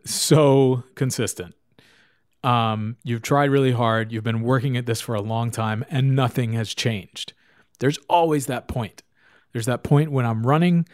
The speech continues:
There's that point when I am, uh, working on something professional. There's that point when I'm starting a business or something, uh, like that.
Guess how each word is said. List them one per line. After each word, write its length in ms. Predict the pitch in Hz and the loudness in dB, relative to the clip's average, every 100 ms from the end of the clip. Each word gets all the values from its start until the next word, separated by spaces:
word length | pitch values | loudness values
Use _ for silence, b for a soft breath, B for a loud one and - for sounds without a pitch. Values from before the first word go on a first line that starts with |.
| b b | b b
There's 140 | 127 110 | -4 0
that 200 | 120 - | 0 0
point 300 | 139 135 151 | 0 0 0
when 220 | 131 123 | -2 0
I 220 | 120 120 | 0 -2
am, 600 | 139 120 113 110 104 104 _ - - - | -4 -2 -2 -2 -6 -10 _ -20 -10 -4
uh, 260 | 107 104 110 | -2 -2 -2
working 420 | 127 127 143 120 | 0 0 0 -2
on 180 | 113 110 | -2 -2
something 380 | - 117 107 101 | -2 -2 -4 -6
professional. 640 | - 156 160 170 156 147 B B B B B - | 0 2 2 2 0 -2 B B B B B -4
There's 160 | 117 | 0
that 200 | 120 117 | 0 -2
point 240 | - 135 139 | 0 0 0
when 120 | 120 | -2
I'm 140 | 107 | -2
starting 500 | - - 127 127 117 | -4 0 2 2 0
a 100 | 101 | -2
business 640 | 98 143 151 165 160 - - | 2 4 6 4 2 -4 -8
or 160 | 123 110 | -6 -4
something, 640 | - 156 147 143 135 135 - | 0 2 2 0 0 -2 -4
uh, 160 | 135 127 | -4 -2
like 220 | 120 120 | -2 -2
that. 380 | 165 175 190 _ | -2 -2 -4 _